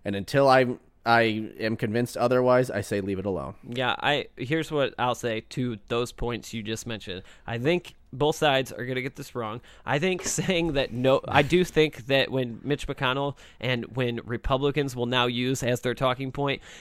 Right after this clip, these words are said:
Speaker 2: neither one, neither side can do this all on their own. That's a cop-out. You, you
Speaker 1: Right.
Speaker 2: fucked this up, and you own it now.
Speaker 1: <laughs>
Speaker 2: Um, and I
Speaker 1: Right.
Speaker 2: think that I would, I would halfway agree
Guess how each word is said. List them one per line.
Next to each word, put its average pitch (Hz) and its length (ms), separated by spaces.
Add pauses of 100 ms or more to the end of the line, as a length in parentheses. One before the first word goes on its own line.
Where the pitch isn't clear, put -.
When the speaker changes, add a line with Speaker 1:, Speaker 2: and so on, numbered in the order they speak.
(100)
Speaker 2:
neither 233 320
one, 185 320
neither 208 400
side 151 360
can 127 140
do 135 120
this 123 180
all 135 180
on 127 100
their 123 140
own. 123 120
That's 147 160
a - 40
cop-out. 131 640 (180)
You, 147 280 (160)
you 185 200
Speaker 1:
Right. 123 240
Speaker 2:
fucked - 300
this 185 220
up, 180 320 (180)
and 151 180
you 170 180
own 180 220
it 131 220
now. 117 340
Speaker 1:
<laughs> - 60 (300)
Speaker 2:
Um, 143 580 (180)
and 165 460
I 147 220
Speaker 1:
Right. 196 100
Speaker 2:
think 175 420
that 156 220
I 139 120
would, 151 240 (180)
I - 200
would 151 220
halfway 190 680
agree 208 480